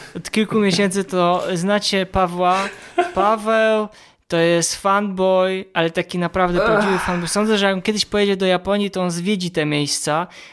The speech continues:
Speaker 1: ale ni-, jakby nie tracąc, e, czasu, e, miejsce sześćdziesiąte czwarte, e, czwarte miejsce, Yakuza Zero. Pawle, co ty możesz powiedzieć <laughs> o Yakuzie?
Speaker 2: Że to jest muzyka autorstwa Hidenori Soji. A, <laughs>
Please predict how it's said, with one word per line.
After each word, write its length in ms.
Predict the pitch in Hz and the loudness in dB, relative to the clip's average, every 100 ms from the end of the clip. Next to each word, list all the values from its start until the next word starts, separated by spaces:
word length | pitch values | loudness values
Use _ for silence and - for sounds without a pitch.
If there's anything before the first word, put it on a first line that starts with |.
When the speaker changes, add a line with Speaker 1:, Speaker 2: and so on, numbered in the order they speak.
| - | -6
Speaker 1:
ale 240 | - 185 196 | 0 2 4
ni-, 380 | 208 220 214 214 | 2 0 -4 0
jakby 260 | 196 214 | 2 2
nie 120 | 220 | 0
tracąc, 600 | 240 226 226 220 208 - - | 0 0 0 0 -2 -4 -4
e, 140 | 180 | -4
czasu, 520 | 175 214 208 - 196 185 - - | 0 0 0 0 0 -2 -8 -10
e, 180 | - 175 | -2 2
miejsce 300 | 202 233 - | 4 2 2
sześćdziesiąte 540 | 214 202 190 208 202 180 | 0 0 0 0 0 0
czwarte, 680 | - - 196 185 190 - 185 185 180 | 0 2 2 2 -2 -4 -2 0 -2
e, 40 | |
czwarte 460 | 180 - 190 185 175 | -2 -2 -2 -2 -2
miejsce, 540 | 175 175 - - 208 - - - | 0 -2 -2 -2 -2 -4 -8 0
Yakuza 420 | 254 254 185 185 | 0 2 2 2
Zero. 260 | 160 135 139 - | 2 0 -4 -2
Pawle, 320 | 302 190 165 | 0 2 -2
co 140 | - | -2
ty 140 | - 392 | 0 2
możesz 240 | 285 233 | 2 0
powiedzieć 640 | - 175 143 - 170 - 190 | 0 0 -2 -6 -6 -6 -6
<laughs> 180 | - - | -4 0
o 20 | |
Yakuzie? 360 | 180 - 165 139 | 2 0 -2 -2
Speaker 2:
Że 80 | |
to 100 | 139 | 0
jest 180 | 175 175 | 0 0
muzyka 460 | 147 139 135 139 156 | 0 0 0 0 0
autorstwa 480 | 175 127 120 151 139 | 0 0 0 -2 -2
Hidenori 540 | - 147 127 113 151 | -2 0 2 2 2
Soji. 520 | - 269 156 110 101 123 | 2 0 0 -2 -4 -2
A, 360 | 135 147 | 0 2
<laughs> 60 | 147 | 2